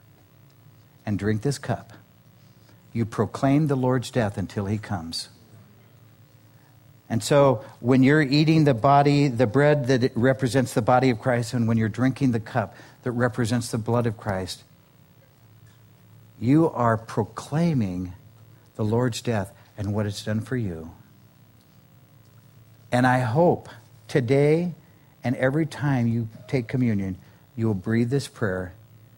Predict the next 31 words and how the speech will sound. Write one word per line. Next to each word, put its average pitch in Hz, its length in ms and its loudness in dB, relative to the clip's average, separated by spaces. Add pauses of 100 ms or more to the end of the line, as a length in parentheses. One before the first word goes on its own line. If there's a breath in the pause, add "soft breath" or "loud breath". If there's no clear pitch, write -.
(300)
"Come 120 240 -2
quickly, 110 420 -6
Lord 90 240 -8
Jesus." - 480 -16 (2250)
That - 120 -4
you 117 160 0
will 113 100 0
create 131 680 0
a 113 80 -4
greater 123 480 -2
and 139 220 -4
greater 117 340 -2
longing 104 480 -2
for 92 140 -8
the 92 80 -10
coming 107 360 -6
of 107 120 -6
Jesus 92 440 -10
in 95 80 -14
your 95 140 -10
life. 92 380 -18 (2750)
You 127 80 -2
guys, 131 240 -2
God 165 240 -2
has 117 120 -2
done 123 160 -2
a 113 60 0
great 107 300 -4
work 110 280 -8
in 92 120 -14
us, - 260 -16